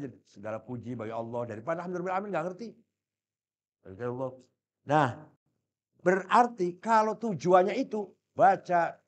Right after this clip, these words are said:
sholat baca dengan bahasa Arab haram. Oh, baca Arab nggak, nggak ngerti artinya. Sedangkan tujuannya sholat supaya, supaya zikir pada Allah khusyuk. Dan nggak ngerti artinya. Kalau, itu kalau ini arti, berarti haram dong bahasa Arab.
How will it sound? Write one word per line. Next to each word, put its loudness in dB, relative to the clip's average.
sholat 4
baca -2
dengan -6
bahasa -4
Arab -8
haram. -8
Oh, -6
baca -4
Arab 0
nggak, -6
nggak -4
ngerti -6
artinya. -8
Sedangkan -8
tujuannya -4
sholat -2
supaya, -8
supaya -4
zikir -4
pada 0
Allah -4
khusyuk. -10
Dan -8
nggak -4
ngerti -6
artinya. -8
Kalau, 4
itu -14
kalau 2
ini -4
arti, -8
berarti -8
haram 4
dong 0
bahasa 4
Arab. 4